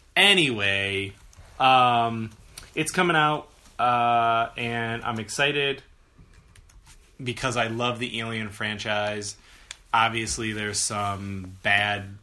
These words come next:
you know, there's some lows that happen here and there, but, um,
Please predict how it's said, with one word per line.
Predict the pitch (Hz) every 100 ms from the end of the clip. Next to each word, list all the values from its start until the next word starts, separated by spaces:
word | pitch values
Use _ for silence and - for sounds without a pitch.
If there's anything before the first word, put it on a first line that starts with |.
| _ _ _ -
you | 113
know, | 104
there's | 98 104
some | - 123
lows | 123 123 120 117 113 113 110 - - - - - -
that | 117 120
happen | 117 110 107 110
here | 107 107
and | 104 104
there, | 101 98 98 95 -
but, | - 113 107 101 - 117
um, | 107 104 101 101 98 98 95